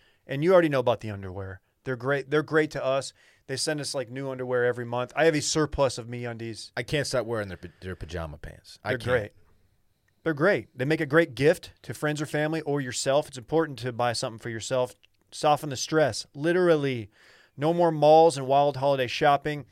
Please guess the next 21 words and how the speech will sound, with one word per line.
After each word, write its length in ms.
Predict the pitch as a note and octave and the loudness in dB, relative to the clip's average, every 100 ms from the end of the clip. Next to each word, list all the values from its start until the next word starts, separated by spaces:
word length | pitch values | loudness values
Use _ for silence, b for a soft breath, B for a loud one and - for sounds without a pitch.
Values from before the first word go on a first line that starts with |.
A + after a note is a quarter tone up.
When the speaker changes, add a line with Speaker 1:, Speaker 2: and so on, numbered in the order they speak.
| _ _ - | _ _ -6
Speaker 1:
Order 180 | F3+ | -4
MeUndies 520 | G3 F#3 E3 D#3+ D#3+ C#3+ | -2 0 0 0 0 -2
online. 680 | C3+ D3 D3 C3+ C3 A#2 G2 - _ _ _ _ | -4 -2 -2 -4 -4 -4 -8 -16 _ _ _ _
They 100 | - | -16
offer 300 | A2+ B2+ D3+ | -12 -10 -8
free 300 | C#3+ - E3 | -8 -2 0
shipping. 580 | D#3+ - G3+ G3 G2+ E2 - b b b | 0 0 0 0 -6 -10 -20 b b b
Gift 180 | B2 C3 | -10 -8
your 80 | |
family 360 | A#2 C#3 C#3+ C#3+ | -4 -2 0 -2
and 100 | C#3 | -4
friends 300 | - D3+ C3 | -2 -2 -2
with 100 | C3 | -8
the 80 | C3+ | -8
coziest 520 | - C3+ C3+ C#3+ B2 | -2 -2 -2 -4 -6
clothes 340 | C#3 C#3+ C#3+ | -4 -2 -2
and 260 | - C#3+ D#3 | -4 -4 -2
undies 320 | D3 C#3+ C#3+ | -2 -2 -6
for 100 | A#2+ | -6
some 200 | B2+ B2+ | -8 -6
well-deserved 680 | A#2 B2+ D#3+ C3+ C#3 C3+ C3 | -2 -2 -2 -4 -2 0 -2